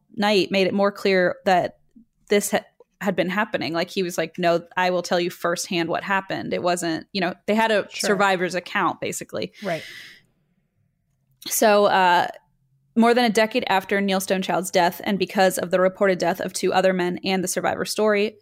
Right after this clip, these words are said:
Speaker 1: Neil's case was reopened finally. So, meanwhile, a fully white jury found Constables Dan Hatchen and Ken Munson guilty of the unlawful confinement of Daryl Knight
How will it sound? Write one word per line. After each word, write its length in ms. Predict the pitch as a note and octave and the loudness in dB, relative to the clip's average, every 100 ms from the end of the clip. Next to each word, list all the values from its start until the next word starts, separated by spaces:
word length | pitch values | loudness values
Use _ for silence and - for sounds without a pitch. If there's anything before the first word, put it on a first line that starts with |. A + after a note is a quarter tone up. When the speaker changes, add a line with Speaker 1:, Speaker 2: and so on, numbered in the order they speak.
| - | -4
Speaker 1:
Neil's 420 | F#3+ F#3 F#3+ F#3 | 0 2 2 0
case 380 | - E3 F#3+ - | -2 -2 -2 -2
was 240 | F3+ F3 | -2 -2
reopened 760 | F3 E3+ E3+ F#3 F3+ E3+ - F3+ | -4 -2 0 -2 -2 -4 -4 -10
finally. 600 | - F3 - - - F#3+ - _ _ - - - - | -8 -6 -6 -6 -8 -10 -14 _ _ -20 -20 -20 -16
So, 400 | - G#3+ G3 G3 - | 0 4 4 2 0
meanwhile, 440 | A#3+ B3+ A3+ A3 | 2 4 4 4
a 80 | G#3 | 2
fully 300 | - A3 A3+ | 2 2 4
white 240 | G#3+ G3+ | 4 2
jury 240 | F#3+ F#3+ F#3+ | 2 2 2
found 280 | F#3+ F#3 F#3 | 0 -2 0
Constables 520 | G3 G3+ G3+ G3 F#3+ | 0 0 0 -2 -2
Dan 280 | F#3+ G3 G3+ | -2 -2 -2
Hatchen 420 | G3+ G3 F#3 F3+ | -2 -2 -4 -2
and 160 | F3+ | -4
Ken 220 | - G3 G3 | -2 0 2
Munson 400 | F3 F#3 F3+ F3 | 0 0 -4 -2
guilty 480 | G3 G#3 G#3 A3+ | 0 0 0 0
of 140 | G3+ F#3 | 0 0
the 140 | F3+ - | -2 0
unlawful 500 | G3+ G#3+ G3 - G3 | 0 2 0 -2 -6
confinement 720 | G#3+ F#3+ F3+ F3 G3 G#3+ - | -6 -6 -2 0 0 -2 -2
of 140 | F#3+ | -4
Daryl 360 | F3 F3+ F#3+ G3+ | -2 0 0 0
Knight 300 | E3 F#3+ | 0 -2